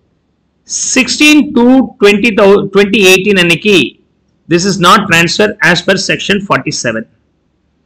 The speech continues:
But twenty-five three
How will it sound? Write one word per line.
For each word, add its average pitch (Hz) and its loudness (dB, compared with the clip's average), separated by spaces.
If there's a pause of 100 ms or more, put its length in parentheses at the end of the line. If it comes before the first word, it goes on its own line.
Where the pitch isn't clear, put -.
(600)
But 185 0 (640)
twenty-five 254 2 (640)
three 254 2